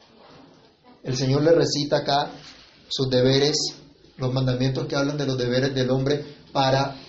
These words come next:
con su prójimo. ¿Por qué le dice eso? ¿Por qué no arrancó con los primeros mandamientos de acuerdo a al orden que vemos en Éxodo. No comenzó diciéndole quién era Dios y que adorara solo al Señor.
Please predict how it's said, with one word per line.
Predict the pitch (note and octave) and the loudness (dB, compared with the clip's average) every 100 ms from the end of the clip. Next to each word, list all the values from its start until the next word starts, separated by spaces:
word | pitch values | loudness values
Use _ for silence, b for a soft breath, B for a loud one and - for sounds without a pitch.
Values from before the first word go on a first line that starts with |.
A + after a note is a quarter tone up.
| - - | -16 -6
con | C3 B2 | -4 -4
su | - C3+ | -6 -2
prójimo. | D3+ D3+ B2+ - - - - - - - - - - - - - - | -2 -2 -6 -12 -18 -20 -20 -20 -20 -20 -20 -20 -20 -20 -20 -16 -8
¿Por | B2 - | -6 -2
qué | C#3 D3+ - - - | 0 0 -2 -10 -4
le | C#3+ | 2
dice | C3+ C3 F#3 | 2 4 2
eso? | F3+ C#3 | 2 0
¿Por | B2+ | -2
qué | C#3 | 0
no | D3 | 2
arrancó | D#3+ C#3+ - C3+ | 2 2 2 0
con | D#3 | 0
los | D3+ D3+ | -2 -2
primeros | B2+ B2 B2+ C3 C#3+ C#3+ - - - _ _ - _ - - | -4 -2 0 2 0 -2 -10 -14 -20 _ _ -20 _ -20 -4
mandamientos | C3 B2+ A#2 C#3 D3 D3+ | -2 0 0 0 0 -2
de | |
acuerdo | B2+ C3 C3 C3+ | -2 -4 -2 -2
a | B2 A#2+ - - - _ - - A#2+ | -2 -6 -14 -20 -20 _ -20 -8 -4
al | |
orden | B2 C3+ - | -2 -2 -2
que | - | -4
vemos | A#2+ C3+ C#3 | -4 -4 -6
en | B2 | -8
Éxodo. | E3+ - B2 - - _ - - - - - - - - - - - C6 - - - - - - - | -8 -8 -12 -18 -20 _ -20 -20 -20 -20 -20 -20 -20 -20 -20 -20 -20 -20 -20 -20 -20 -20 -20 -20 -8
No | C3 C3 | -4 -2
comenzó | C#3 C3 C#3 | 0 -2 -2
diciéndole | C#3 C#3 C#3 C#3+ C#3+ - - - | -2 0 0 0 0 -6 -16 -8
quién | C3+ C3 | -4 -2
era | C3+ C3 C3 | 0 0 0
Dios | C3 C3+ D3 C#3 | 0 2 2 0
y | |
que | C3 | -4
adorara | B2+ B2 B2 C3+ | -6 -4 -4 -4
solo | C3 C#3 C#3 | -4 -4 -4
al | C3 | -6
Señor. | C3 A#2 C3 C#3 | -10 -8 -6 -6